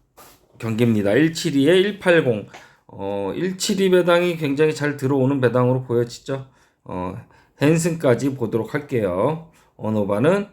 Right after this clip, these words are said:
오바 보도록 하겠습니다. 다음 경기 라쿠텐 대 소벤 경기입니다. 이 일오칠 배당, 어, 굉장히 안 들어오는 배당이죠. 그래서 라쿠텐은 역배 보도록 하겠습니다.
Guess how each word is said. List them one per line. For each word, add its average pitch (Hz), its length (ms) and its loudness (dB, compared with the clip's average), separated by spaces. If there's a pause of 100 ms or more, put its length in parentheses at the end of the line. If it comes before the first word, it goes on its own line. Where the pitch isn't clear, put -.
(1120)
오바 110 380 4
보도록 101 360 -6
하겠습니다. 95 760 -12 (1200)
다음 139 180 4
경기 139 360 2
라쿠텐 147 520 0
대 156 80 -2
소벤 175 380 -2
경기입니다. 110 640 -2 (340)
이 117 120 -6
일오칠 233 500 2
배당, 180 640 2
어, 104 340 -8
굉장히 147 340 2
안 120 180 0
들어오는 151 300 4
배당이죠. 120 520 -2 (300)
그래서 110 180 -10
라쿠텐은 113 720 0
역배 123 560 2
보도록 113 360 -6
하겠습니다. 104 800 -8